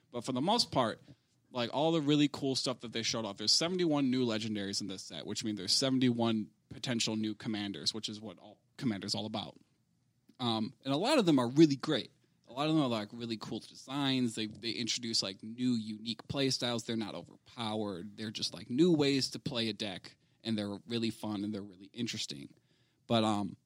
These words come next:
they, they, last week we, they, they had the first week of spoilers last week, and now we're in the second week, and then the product's gonna come out.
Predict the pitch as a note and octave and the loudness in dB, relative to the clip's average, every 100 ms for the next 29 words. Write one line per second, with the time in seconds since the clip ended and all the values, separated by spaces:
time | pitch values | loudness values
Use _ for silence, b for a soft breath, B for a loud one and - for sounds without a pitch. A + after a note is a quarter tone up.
0 | _ _ _ _ _ _ _ _ _ - | _ _ _ _ _ _ _ _ _ 4
1 | C3 A#2+ - B2+ C3+ A#2 - C#3 D#3+ E3+ | 6 6 2 2 2 0 -6 0 2 4
2 | - C3+ B2 C3 C3 B2+ A#2+ - B2 C3 | 4 4 2 2 2 2 2 0 -2 0
3 | C3 C#3 A#2+ A2 F#3+ G3+ - F#3+ F#3 D#3 | 0 -2 -4 -4 -2 0 0 0 0 -2
4 | - - _ _ _ _ - - D#3+ D#3 | -4 -16 _ _ _ _ -10 2 6 6
5 | D3+ D3 C#3+ - C3 C3 C#3 C3 - A#2+ | 6 4 4 4 2 2 2 0 2 2
6 | A#2 A#2 A2+ A2 - G#2 F#2+ F#2 F#2 G#2 | 2 0 -2 -2 -2 -4 -6 -8 -8 -6
7 | G#2+ G#2+ - G#2 G2+ - G2+ - G2 F#2+ | -4 -6 -8 -10 -8 -4 -4 -4 -6 -8
8 | G1+ | -14